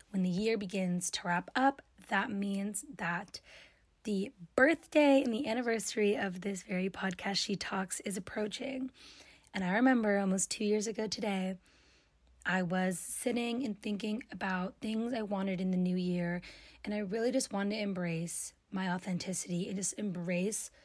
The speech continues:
who I am as a person and not be afraid of what other people are gonna think.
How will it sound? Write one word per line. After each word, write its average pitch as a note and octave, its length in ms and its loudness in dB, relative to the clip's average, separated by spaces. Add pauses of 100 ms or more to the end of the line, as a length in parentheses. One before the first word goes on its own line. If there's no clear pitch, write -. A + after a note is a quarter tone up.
(540)
who D#4 180 6
I C#4+ 80 12
am F#3 280 6
as F3+ 120 2
a F#3 60 -2
person G#3 680 -4
and F#3+ 160 0
not F#3+ 280 0
be G3+ 100 0
afraid F3+ 640 -2
of F3 120 -6
what F#3 100 0
other F3+ 160 -2
people G3 280 -10
are G3 100 -4
gonna F#3+ 180 -6
think. G3 420 -4